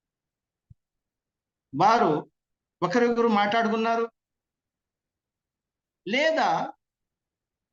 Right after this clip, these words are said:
మన నోటితో ఏమైనా తప్పు మాట అనేసాము, దాని నుండి కూడా అల్లాహ్ తబారక అన్నాడు, దాన్ని కూడా మీరు అల్లాహ్ తబారక ద-, దగ్గర క్షమించబడాలంటే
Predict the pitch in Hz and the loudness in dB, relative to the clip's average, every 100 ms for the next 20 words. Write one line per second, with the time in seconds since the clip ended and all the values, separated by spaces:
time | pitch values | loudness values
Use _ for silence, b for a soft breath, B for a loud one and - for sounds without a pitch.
0 | - 208 226 247 269 254 247 220 233 220 | -8 -4 0 0 0 -2 -2 -2 -4 -6
1 | 254 190 - _ _ 175 202 214 196 220 | -2 -2 -4 _ _ -2 0 2 2 0
2 | 220 240 226 226 _ _ _ _ _ _ | 0 0 0 -8 _ _ _ _ _ _
3 | _ _ _ _ _ _ _ _ _ _ | _ _ _ _ _ _ _ _ _ _
4 | _ _ _ _ 127 151 165 190 202 208 | _ _ _ _ -8 -2 0 0 0 0
5 | 214 220 208 202 196 208 196 185 190 208 | 0 0 0 0 -2 -2 -4 -4 -4 -2
6 | 240 277 _ _ _ _ 127 185 226 277 | -2 -4 _ _ _ _ -2 2 2 2
7 | 302 302 285 285 277 262 240 214 160 - | 0 0 -2 0 0 0 0 0 -4 -8
8 | _ _ _ _ _ _ _ _ _ _ | _ _ _ _ _ _ _ _ _ _
9 | _ _ - 226 262 269 269 254 269 254 | _ _ -6 -4 0 -2 -2 -2 -2 -2
10 | 247 240 226 - 254 262 247 - 247 311 | -4 -4 -6 -6 -6 -2 -4 -4 -2 -2
11 | 311 277 247 220 202 - 277 330 | -2 -2 0 0 -2 -2 -4 -4